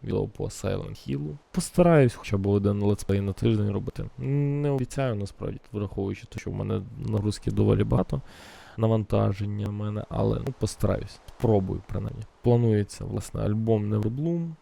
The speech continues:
плануються ще деякі речі, пов'язані з Neverбloom, але я там бу-, не буду нічого розповідати.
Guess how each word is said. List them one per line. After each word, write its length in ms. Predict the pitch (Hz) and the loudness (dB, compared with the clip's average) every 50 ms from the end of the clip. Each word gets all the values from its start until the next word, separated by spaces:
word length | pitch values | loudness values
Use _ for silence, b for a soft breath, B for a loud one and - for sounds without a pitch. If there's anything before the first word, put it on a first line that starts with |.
| _ - - | _ -10 -4
плануються 640 | 110 110 107 104 101 101 101 101 - - - - - 110 | -2 0 0 0 -2 -4 -4 -8 -8 -8 -8 -8 -8 -8
ще 220 | - - 151 151 | -2 4 4 4
деякі 320 | 135 127 120 117 - 123 | 4 4 0 2 2 4
речі, 320 | 120 123 123 117 - - - - | 4 4 2 2 -2 -8 -8 -4
пов'язані 500 | - 113 110 113 117 104 107 107 107 107 | -2 0 2 2 2 2 2 2 2 2
з 120 | 101 101 | 0 2
Neverбloom, 720 | 107 107 107 104 104 104 98 101 107 110 110 110 110 107 - - | 2 2 2 2 2 0 -2 -2 -2 -2 -2 -2 -4 -4 -6 -4
але 240 | - - 107 104 | -4 -2 0 0
я 100 | 104 104 | 0 0
там 160 | 101 - 107 98 | 0 -2 -4 -4
бу-, 240 | 107 104 - 107 | -4 -4 -4 -4
не 120 | 113 110 107 | -4 -2 -2
буду 440 | 104 104 104 104 107 107 107 110 113 | -2 -4 -4 -4 -4 -4 -6 -6 -8
нічого 460 | 113 113 104 - - 107 104 104 101 101 | -6 -8 -6 -4 0 2 2 2 2 2
розповідати. 680 | 104 - - - 101 101 - 107 107 - - - | 0 -2 -2 0 2 4 6 6 6 6 4 0